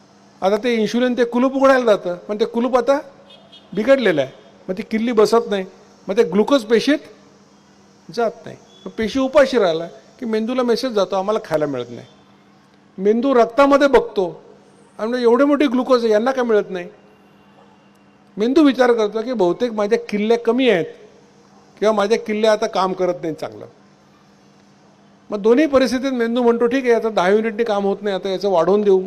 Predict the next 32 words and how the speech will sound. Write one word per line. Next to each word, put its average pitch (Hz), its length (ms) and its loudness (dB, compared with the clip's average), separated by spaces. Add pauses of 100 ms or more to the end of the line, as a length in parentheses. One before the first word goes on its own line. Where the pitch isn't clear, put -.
(180)
माप, 165 320 -2 (340)
याचं 160 120 -6
पंधरा 180 340 0
युनिट 165 200 0
करू 131 200 -10
आता." - 200 -14 (1800)
म्हणजे 214 220 -4
जो 254 260 4
माणूस 247 480 2 (520)
प्रत्येकाला 247 640 -2
खाल्ल्यानंतर 208 640 0
दहा 165 220 -2
युनिट 233 200 -2
इन्शुलिन 233 360 -2
तयार 190 180 -2
करायचा, 170 360 -6
तो 208 160 -2
आता 196 180 -4
पंधरा 185 380 0
युनिट 185 240 4
करायला 139 280 -6
लागतो. 117 320 -16 (1080)
जे 190 100 2
काम 202 260 0
दहामध्ये 208 400 4
व्हायचं 196 320 4
ते 220 100 -4
आता 233 160 -4
पंधरा 277 320 0
लागतं. 220 320 -4 (460)
याला 214 280 0
म्हणतात 196 380 -2